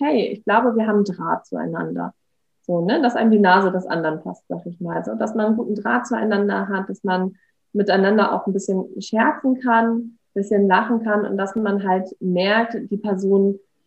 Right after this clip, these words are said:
möchte auch gerne mitmachen und nicht nur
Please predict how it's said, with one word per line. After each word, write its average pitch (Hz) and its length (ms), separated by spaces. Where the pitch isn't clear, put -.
möchte 202 640
auch - 140
gerne 185 300
mitmachen 190 960
und 190 480
nicht 208 280
nur 190 540